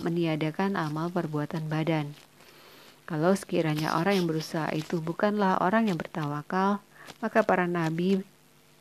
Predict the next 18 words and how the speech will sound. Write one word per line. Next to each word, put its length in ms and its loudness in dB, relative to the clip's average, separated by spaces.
bukanlah 1120 0
orang 320 0
yang 80 0
bertawakal. 800 -2
Nabi 320 4
Adam 480 4
alaihissalam 800 2
adalah 400 -2
per-, 120 -8
petani, 640 0
Nabi 260 6
Nuh 220 4
dan 320 0
Nabi 300 2
Zakaria 640 4
adalah 300 2
tukang 340 -4
kayu, 460 2